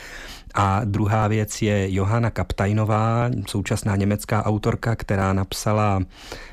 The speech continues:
eh, hru s názvem, eh, eh, Práce nádení, lásky trápení. Eh, chtěli jsme to uvést v české premiéře, bohužel nás předběhlo,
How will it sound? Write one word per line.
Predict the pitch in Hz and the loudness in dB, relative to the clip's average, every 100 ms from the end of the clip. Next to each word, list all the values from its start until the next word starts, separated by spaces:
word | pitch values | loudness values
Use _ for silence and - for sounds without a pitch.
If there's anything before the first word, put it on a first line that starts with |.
| - | -6
eh, | 95 90 87 85 | -2 0 0 0
hru | 82 95 110 117 120 | 0 2 4 2 0
s | - | 0
názvem, | - 92 98 104 104 104 101 98 | 0 0 0 0 0 2 2 0
eh, | 98 92 90 90 85 - - - 135 | 0 0 0 -2 -4 -12 -18 -10 -6
eh, | 92 85 - | -4 -4 -4
Práce | - 92 95 - | 0 0 0 0
nádení, | 104 92 92 101 104 107 104 | 2 2 2 4 4 4 2
lásky | 95 92 90 - | 0 -2 -2 -4
trápení. | - 87 87 104 101 107 110 117 - - - - - | -2 0 0 0 2 2 2 0 -4 -18 -18 -12 -4
Eh, | 98 95 95 95 | 0 2 2 0
chtěli | - - 98 | -4 -2 0
jsme | - 110 | 2 0
to | 107 | 2
uvést | 104 98 | 2 0
v | - | -4
české | - 98 - 113 101 | -4 -4 0 2 2
premiéře, | - 104 104 101 104 | 2 2 2 2 2
bohužel | 101 101 104 101 | 0 2 2 2
nás | 101 101 | 2 -2
předběhlo, | - - - 98 101 104 | -4 -2 0 0 2 2